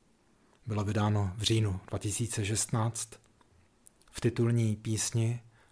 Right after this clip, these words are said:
Cohen opakoval větu "I am ready, my lord".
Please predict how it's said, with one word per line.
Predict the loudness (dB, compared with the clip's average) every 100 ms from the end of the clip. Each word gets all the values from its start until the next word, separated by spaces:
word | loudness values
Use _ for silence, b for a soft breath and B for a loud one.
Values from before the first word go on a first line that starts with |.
| b
Cohen | 0 4 4
opakoval | 0 -2 -2 0 0 2 2
větu | 0 -2 -2 -2 -4 -12 b b b b b -6
"I | 0 2
am | 4
ready, | 2 2 0 0
my | -2 -2 0 -2
lord". | -2 -4 -6 -12